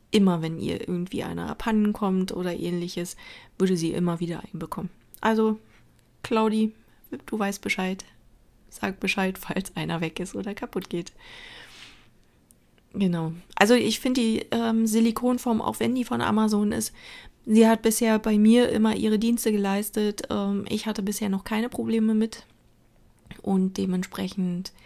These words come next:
nutze ich sie natürlich auch weiter. Ich hatte noch eine Silikonform, die hatte ich noch bis, n-, äh, mein Sprachvermögen ist heute nicht ganz so gut.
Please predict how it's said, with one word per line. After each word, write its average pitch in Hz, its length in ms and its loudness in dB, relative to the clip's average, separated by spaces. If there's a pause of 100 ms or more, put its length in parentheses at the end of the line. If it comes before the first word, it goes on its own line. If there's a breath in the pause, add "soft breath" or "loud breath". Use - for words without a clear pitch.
(560 loud breath)
nutze 262 320 4
ich 220 180 -2
sie 208 200 0
natürlich 190 580 -2
auch - 160 -8
weiter. 294 320 -4 (680 loud breath)
Ich 220 200 2
hatte 233 200 0
noch 277 200 -2
eine 254 160 4
Silikonform, 233 840 2
die 196 140 0
hatte 233 200 -6
ich - 120 -6
noch 208 100 0
bis, 220 320 -4
n-, 196 320 2 (400)
äh, 190 260 0 (360 loud breath)
mein 220 200 2
Sprachvermögen 208 880 0
ist - 180 -4
heute 196 280 -2
nicht 190 160 -4
ganz 185 160 -6
so 180 100 -4
gut. 202 220 -4